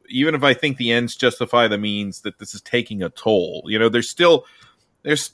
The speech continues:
we're still at a point in the show where they will once in a while give him a small vestige of humanity. I'm not saying he becomes particularly sympathetic, but I think that Davis plays it very well, you know, it, it,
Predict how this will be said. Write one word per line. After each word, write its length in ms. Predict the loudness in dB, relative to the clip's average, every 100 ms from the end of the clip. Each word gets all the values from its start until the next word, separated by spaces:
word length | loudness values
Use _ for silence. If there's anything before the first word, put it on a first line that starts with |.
| -4
we're 140 | -4
still 240 | 4 6
at 60 | 6
a 40 |
point 200 | 6 2
in 40 | 2
the 60 | 0
show 240 | 4 6
where 120 | 6
they 120 | 4 2
will 200 | 0 -4
once 360 | 0 2 2
in 100 | -2
a 60 | 0
while 340 | 4 6 6
give 240 | 2 -2 -2
him 180 | -2 -2
a 100 | -4
small 920 | -6 -8 -4 4 6 8 8 6 4
vestige 500 | 2 0 -2 -8 -8
of 80 | -8
humanity. 520 | -8 -6 -6 -4 -2
I'm 100 | 0
not 220 | 0 0
saying 180 | -4 -8
he 120 | -10
becomes 440 | -12 -6 -4 -4 -10 _ _ _ _
particularly 580 | -8 -2 -2 0 -2 -2
sympathetic, 800 | -4 -6 -6 -8 2 4 4 2
but 120 | 2
I 100 | 2
think 240 | 2 -4 -6
that 180 | -10
Davis 340 | -4 -2 -2 -8
plays 320 | -6 -4 -4
it 80 | -6
very 260 | -4 -4 -4
well, 500 | 0 0 0 -6 -10
you 100 | -8
know, 240 | -6 -6 -10
it, 140 | -14 -14
it, 120 | -18